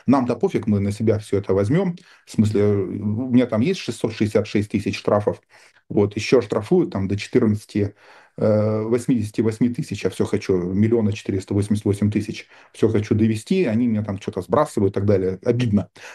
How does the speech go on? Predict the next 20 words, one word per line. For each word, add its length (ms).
Не 80
суть. 320
Суть 160
в 40
том, 140
что 140
некоторые 460
просто 300
лгу-, 420
лгут. 360
Вот, 260
вот 160
тоже 220
точно 340
так 220
же. 100
Обратите 580
внимание 420
на 140
рекламу 640